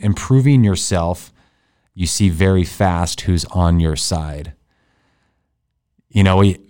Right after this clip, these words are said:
one of the, uh, one of the guys that went through this, um, uh, he, it was day thirty-one, I believe, and, uh,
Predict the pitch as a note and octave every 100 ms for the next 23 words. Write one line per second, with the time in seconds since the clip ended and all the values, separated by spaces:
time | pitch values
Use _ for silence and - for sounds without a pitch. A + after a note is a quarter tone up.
0 | _ F#2 A2 G#2+ G2 D#2+ - G2 F2+ F2
1 | E2 D2+ G2+ G#2+ F#2+ G2 F#2+ F2+ F2 F2
2 | G2 G2+ F2+ E2+ - - - G2 E2+ E2+
3 | E2 C#2 - _ _ - - F2 E2 D#2+
4 | - F2 G2 F#2+ F2+ E2+ F2+ F2 D#2 G2+
5 | G2+ G2+ F#2 F2 F#2 F2+ F2 F2+ F2+ F2+
6 | E2+ - F#2 E2+ E2+ E2+ D2+ - _ -
7 | F#2 E2 D#2+ D#2+ D2+